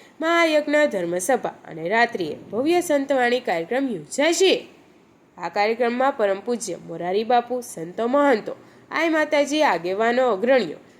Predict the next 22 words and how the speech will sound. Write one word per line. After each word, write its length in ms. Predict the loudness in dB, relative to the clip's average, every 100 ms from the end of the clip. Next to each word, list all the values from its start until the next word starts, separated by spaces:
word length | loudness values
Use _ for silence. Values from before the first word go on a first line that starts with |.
| _ -6
વેપારીઓ 500 | -4 0 2 2 0
સહિતના 480 | 0 -2 0 0
લોકો 380 | 4 4 6 4
રહેશે 340 | 4 2 0 0
ઉપસ્થિત. 720 | 0 -2 -4 2 2 2 -4 -20 -20 _ _ _ _ -14
દરબાર 340 | -8 -4 -2
શ્રી 260 | -2 -2 -2
સાગરભાઈ 580 | -2 0 0 2 2
ડાભિયા 400 | 4 2 2 0
પરિવાર 460 | 2 -2 -4 -2 -2
દ્વારા 320 | 2 2 2 -4 -20 -20 -20 _ -10
સોનલ 320 | -4 0 0
બીજ 240 | 2 0 0
નિમિત્તે 500 | 0 0 0 2 0
પધારવા 500 | 0 -2 -2 0 2
માટે 320 | 2 2 -2 -18 -20 -14
લોકોને 380 | -12 -8 -4 -2
ભાવભર્યું 600 | 2 4 4 4 4 2
આમંત્રણ 400 | 2 -4 -2 -2
પાઠવવામાં 680 | -2 -8 -8 -6 -2 0
આવ્યું 340 | 0 -4 0 2
છે. 380 | 4 2 0